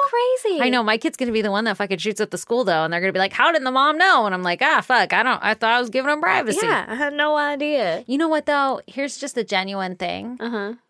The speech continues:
Speaker 2: And I think I'm learning this about myself. It's just, like, I don't give a fuck. Like, I care about my kid a lot,
Speaker 1: Mm-hmm.
Speaker 2: but, like, to go through his shit, unless he gives me a reason to be like, "You're acting fucking weird. What's going on?" But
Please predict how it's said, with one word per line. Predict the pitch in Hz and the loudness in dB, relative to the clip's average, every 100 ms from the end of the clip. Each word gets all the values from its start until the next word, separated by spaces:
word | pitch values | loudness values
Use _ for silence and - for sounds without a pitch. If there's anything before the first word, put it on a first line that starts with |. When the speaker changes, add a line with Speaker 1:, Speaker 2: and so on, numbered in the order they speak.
| - | -4
Speaker 2:
And | 226 208 | -4 -2
I | 214 214 | -4 -4
think | 240 247 | -6 -4
I'm | 269 226 | -4 -4
learning | 180 175 202 | -4 -4 -6
this | 233 233 | -6 -6
about | 254 269 | -4 -4
myself. | 277 269 - 262 | -4 -4 -4 -4
It's | - 214 | -4 -4
just, | 214 - | -4 -6
like, | 202 - | -8 -6
I | - | -4
don't | 226 214 | -4 -4
give | 190 | -6
a | 185 | -8
fuck. | - - - - _ _ _ _ - | -10 -16 -18 -20 _ _ _ _ -6
Like, | 277 | -2
I | |
care | 302 - 392 285 185 | 0 2 2 2 2
about | 202 - | 2 0
my | 180 | 0
kid | 180 247 | -2 -2
a | 180 | -2
lot, | 147 208 165 139 - | 2 2 4 0 -4
Speaker 1:
Mm-hmm. | 233 240 190 180 208 | -8 -6 -8 -10 -8
Speaker 2:
but, | - 240 | -2 2
like, | 214 180 175 - _ _ _ _ - | 4 4 0 -8 _ _ _ _ -12
to | 202 | -4
go | 185 180 190 | 0 0 0
through | 202 185 | -4 -4
his | 175 | -6
shit, | - 160 180 208 - | -4 -2 -2 -4 -2
unless | 254 269 302 | 0 2 0
he | 254 | 0
gives | 220 208 | -2 -2
me | 180 | -4
a | 147 | -2
reason | 180 220 147 147 | -2 -2 -4 -8
to | |
be | 151 156 | -8 -4
like, | 151 147 | -4 -4
"You're | 170 | -6
acting | 170 160 147 | -6 -6 -10
fucking | 160 156 160 | -10 -8 -8
weird. | 175 202 165 160 | -2 0 0 -2
What's | 160 165 | -6 -8
going | 170 160 170 | -8 -8 -4
on?" | 226 202 170 185 208 196 | -2 -2 -4 -6 -10 -6
But | 208 202 | -4 -4